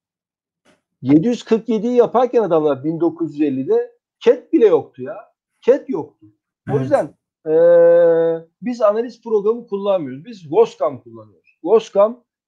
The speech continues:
Speaker 1: süper bir adam. Kitabı da süper. Bakın diğer kitaplarla karıştırmayın. Özellikle goscam. goscam, bir de Stinton'ın çok güzel birkaç kitabı var. Benim okuduklarım arasında.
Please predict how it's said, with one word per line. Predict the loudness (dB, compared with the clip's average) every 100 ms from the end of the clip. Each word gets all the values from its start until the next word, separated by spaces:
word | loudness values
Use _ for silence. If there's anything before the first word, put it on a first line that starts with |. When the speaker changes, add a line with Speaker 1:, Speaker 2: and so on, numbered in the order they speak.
| _
Speaker 1:
süper | _ -14 -6 2 4 4
bir | 2
adam. | 2 -2 -4
Kitabı | -12 0 2 2
da | -4
süper. | -6 -10 -12 _ _
Bakın | -6 -6 -12 _ _ _ _ _ _ _ -4
diğer | 4 4 2
kitaplarla | 0 0 0 -4 -4 -6
karıştırmayın. | -6 -8 -10 -12 -10 -10
Özellikle | -6 -4 -6 -6 -6
goscam. | -4 -6 -12 -20 _ _
goscam, | -6 -4 0 -2 -2 -12
bir | -2
de | -2
Stinton'ın | -2 -6 -4 -4 -8 -12 _ _ _ _
çok | -8 -6 -4
güzel | 2 2 2
birkaç | -4 -6 -6
kitabı | _ -8 -4
var. | -6 -2
Benim | -2 0 -2
okuduklarım | -4 -6 0 2 2
arasında. | -2 -8 -16 -10